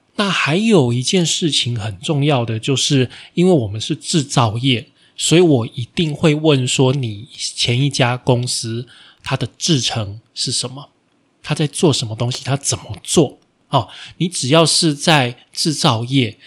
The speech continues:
你就应该要对你公司的制程有一定的了解。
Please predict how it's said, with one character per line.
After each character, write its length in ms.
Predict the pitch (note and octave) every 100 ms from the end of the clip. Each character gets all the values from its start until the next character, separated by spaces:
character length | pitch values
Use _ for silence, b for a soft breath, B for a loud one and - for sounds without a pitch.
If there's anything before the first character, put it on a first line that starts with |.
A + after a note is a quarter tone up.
| B B
你 300 | B2+ A#2+ G#2
就 420 | - F3 D3+ B2 -
应 280 | G3 F3 F3+ E3+
该 320 | D#3+ C3+ B2+
要 340 | C3+ C#3+ B2+ A#2
对 300 | - B2+ G#2
你 260 | G#2 G2+ -
公 280 | - D3 D3
司 320 | - - C#3+
的 160 | C3+ A2+ _
制 260 | - - C#3
程 420 | A2+ - G2 F#2+ C#3
有 240 | A#2 G#2+ -
一 120 | - - _
定 260 | A3 C3 A2
的 220 | A2+ G#2+ A2+
了 260 | A#2 G#2
解。 300 | A2+ - G#2+